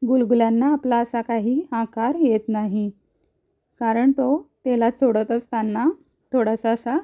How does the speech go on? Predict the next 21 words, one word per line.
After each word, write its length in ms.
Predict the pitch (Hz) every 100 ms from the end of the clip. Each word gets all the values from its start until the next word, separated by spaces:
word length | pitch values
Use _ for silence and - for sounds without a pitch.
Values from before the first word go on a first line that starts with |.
| -
लांबला 400 | 262 233 202 208
जातो. 380 | 208 202 - 98 _ _ _ _ _ _ _ _ _ _ _ _ _ _ _ _ _ _ _
पाहू 200 | 247 233
शकता 440 | 226 247 233 226 254 427 _ _ - -
गुलगुलासुद्धा 680 | 220 220 226 233 254 233 214
आपला 220 | 214 220
किती 300 | 220 226 233 233
छान 260 | 240 214 214
असा 300 | 226 233 262 - _ _
फुगलेला 440 | - 202 208 208 208
आहे. 320 | 208 202 196 196 _ _ _ _ _ _ _ _ _ _ _ _ -
यावरसुद्धा 640 | 226 214 220 247 269 226
आपल्याला 320 | 226 220 214 220
वरतून 460 | 220 220 220 247
असं 240 | 240 247 294 269
थोडं 200 | 226 214
थोडं 280 | 214 208 277 - _ -
तेल 200 | 220 226
सोडत 360 | 240 214 196
जायचं 300 | 185 208 202
आहे, 320 | 220 214 226